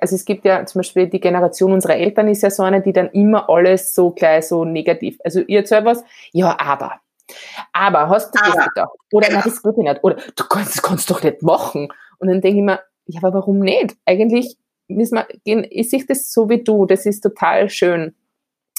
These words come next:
Speaker 1: Das ist ein schöner Ansatz und das gefällt mir sehr gut.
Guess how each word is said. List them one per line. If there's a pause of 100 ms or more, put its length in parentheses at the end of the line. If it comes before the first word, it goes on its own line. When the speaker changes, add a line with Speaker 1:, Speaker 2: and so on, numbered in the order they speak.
(160)
Speaker 1:
Das
ist
ein
schöner
Ansatz
und (160)
das
gefällt
mir
sehr
gut.